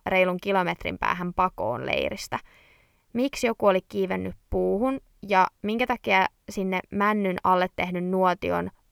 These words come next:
tulta ei pidetty yllä, ja miksi nämä ryhmän jäsenet erkaantui toisistaan, ja mikä on voinut aiheuttaa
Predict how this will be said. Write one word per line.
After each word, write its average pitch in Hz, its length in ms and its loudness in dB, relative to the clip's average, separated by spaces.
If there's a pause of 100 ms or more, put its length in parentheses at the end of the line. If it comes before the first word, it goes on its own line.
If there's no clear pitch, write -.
tulta 202 460 -2
ei 185 160 -2
pidetty - 400 -6 (120)
yllä, 180 360 -2 (720)
ja 202 240 4
miksi 247 280 -4
nämä 220 160 2
ryhmän 208 360 0
jäsenet 196 380 0 (100)
erkaantui 180 600 0
toisistaan, 170 760 -4 (240)
ja 185 200 2 (100)
mikä 233 340 2
on 196 100 0
voinut 180 240 2
aiheuttaa 185 540 2